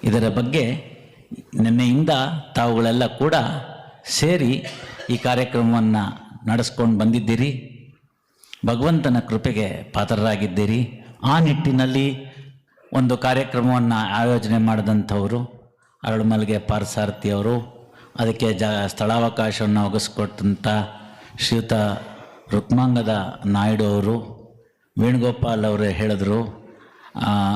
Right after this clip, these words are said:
ಅವರೆಲ್ಲರ ಮುಂದೆ ನಾನೇನು ಹೇಳೋವಂಥದ್ದಿಲ್ಲ. ಆದರೆ ಗುರುಗಳ ಒಂದು ಮಾತಿನಿಂದ ಒಂದು ಸ್ಫೂರ್ತಿ ಬಂತು. ನಾವೆಲ್ಲ ಬಹುಶಃ ಒಂದು ಪ್ರೈಮರಿ ಶಾಲೆಗೆ ಹೋಗ್ತಿದ್ವಿ ಅಂತ ಕಾಣುತ್ತೆ.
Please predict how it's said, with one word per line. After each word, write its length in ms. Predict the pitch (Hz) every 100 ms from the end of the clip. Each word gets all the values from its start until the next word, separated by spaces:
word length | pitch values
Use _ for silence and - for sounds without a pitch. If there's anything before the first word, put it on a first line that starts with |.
| -
ಅವರೆಲ್ಲರ 460 | 120 123 151 170 165
ಮುಂದೆ 280 | 165 175
ನಾನೇನು 400 | 175 156 160 175
ಹೇಳೋವಂಥದ್ದಿಲ್ಲ. 720 | 156 143 156 156 147 127 131 120 80 - - - - - - - - -
ಆದರೆ 580 | 175 185 190 160 180 165
ಗುರುಗಳ 300 | 160 240 247 233
ಒಂದು 260 | 202 185
ಮಾತಿನಿಂದ 500 | 170 185 180 185 180
ಒಂದು 180 | 185 151
ಸ್ಫೂರ್ತಿ 440 | - - 170 165
ಬಂತು. 380 | 131 123 107 101 85 - _ - - _ _ _ - - - _ -
ನಾವೆಲ್ಲ 460 | - 202 202 196 190
ಬಹುಶಃ 680 | 160 175 180 175 147 175 165
ಒಂದು 440 | 151 147 139 127 110 98 98 - _ _ _ -
ಪ್ರೈಮರಿ 560 | - 139 175 202 202 185
ಶಾಲೆಗೆ 380 | - 151 151 131
ಹೋಗ್ತಿದ್ವಿ 500 | 131 - 135 110 117
ಅಂತ 140 | 110
ಕಾಣುತ್ತೆ. 760 | 110 101 95 87 120 160 -